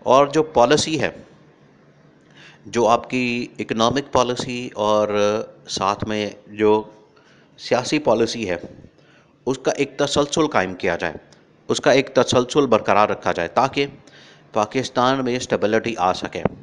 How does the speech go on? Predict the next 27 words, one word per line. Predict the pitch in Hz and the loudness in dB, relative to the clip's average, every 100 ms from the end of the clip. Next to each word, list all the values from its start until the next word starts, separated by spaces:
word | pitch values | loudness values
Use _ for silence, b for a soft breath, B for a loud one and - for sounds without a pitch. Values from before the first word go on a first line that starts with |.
| - - _ b b b b | -20 -20 _ b b b b
और | 120 131 139 - | 0 2 2 -2
यूएई | 117 127 135 147 165 165 | -4 0 2 2 0 -2
के | 147 | -2
सदर | - 123 131 | 0 -2 -2
शेख | - 123 | -4 -4
जायद | 110 107 110 | 0 0 0
अल | 110 | -4
नहयान | 107 92 92 101 | -4 -4 -2 -2
ने | 113 | -2
कहा | 104 92 104 - - _ _ b b b b - | 0 0 0 -6 -20 _ _ b b b b -12
कि | - 113 | -6 2
आप | 123 147 - - | 4 4 0 -14
हुकूमत | 131 - 127 156 147 | -14 -4 0 0 2
बना | 107 92 | 0 0
लें | 117 143 | 0 -2
वहाँ | 120 | -4
पर | 113 120 | -4 -4
पाकिस्तान | 117 107 123 - 113 | -2 -2 -2 -2 -2
में | 120 | -2
इंतखाबात | 113 107 104 107 98 98 110 | -8 -8 -6 -2 2 2 2
के | 110 | 0
बाद, | 101 107 - - - B B B B | 0 0 -2 -20 -20 B B B B
हम | 170 180 | 4 6
आपको | 117 - 101 87 - - - _ - | 4 4 -2 -2 -8 -20 -20 _ 0
अरबों | 143 165 160 175 170 104 | 4 4 4 4 4 4
dollars | 110 107 143 - | 4 6 4 0
की | - | -6